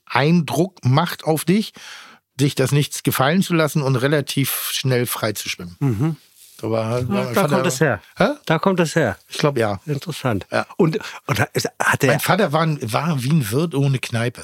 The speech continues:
Speaker 2: hatte der auch so ein loses Mundwerk wie du?
Speaker 1: Oh ja.
Speaker 2: Ja?
Speaker 1: Ja, ja. Und, äh, mein Vater gehörte zu diesen Leuten, <laughs> weißt du, so der, der nervige Witze-Onkel.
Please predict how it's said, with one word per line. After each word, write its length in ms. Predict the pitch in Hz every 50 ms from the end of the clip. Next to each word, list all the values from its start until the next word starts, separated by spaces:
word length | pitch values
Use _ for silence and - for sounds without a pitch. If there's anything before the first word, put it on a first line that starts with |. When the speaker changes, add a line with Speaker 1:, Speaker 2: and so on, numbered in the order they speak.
| - -
Speaker 2:
hatte 260 | - - - - -
der 140 | 160 139 120
auch 60 | 139 147
so 100 | - 196
ein 60 | 190
loses 260 | 196 202 196 180 147
Mundwerk 360 | 156 185 208 185 190 196 190 -
wie 60 | 185
du? 160 | 165 202 254 269
Speaker 1:
Oh 100 | 107 101
ja. 180 | 90 87 87 - _ _ _ - _ -
Speaker 2:
Ja? 240 | 135 147 220 269 262 _ _ -
Speaker 1:
Ja, 120 | 104 90
ja. 180 | 85 85 85 - _ _ _ _
Und, 240 | - 139 131 110 -
äh, 140 | - 131 123 - - - - -
mein 100 | - -
Vater 220 | - 147 160 160
gehörte 280 | 143 139 135 139 143 135
zu 120 | 113 - 135
diesen 220 | 123 131 147 151
Leuten, 280 | 127 127 135 143 139 135 - - - - - -
<laughs> 300 | - - - - - -
weißt 200 | - 139 135 143
du, 60 | 139
so 160 | 123 127 127 123 127 _ - - -
der, 160 | - 123 123 113
der 160 | 117 139 135 123
nervige 480 | 135 151 170 170 - 165 147 143 127
Witze-Onkel. 580 | 131 160 - - 110 101 95 92 - 101 92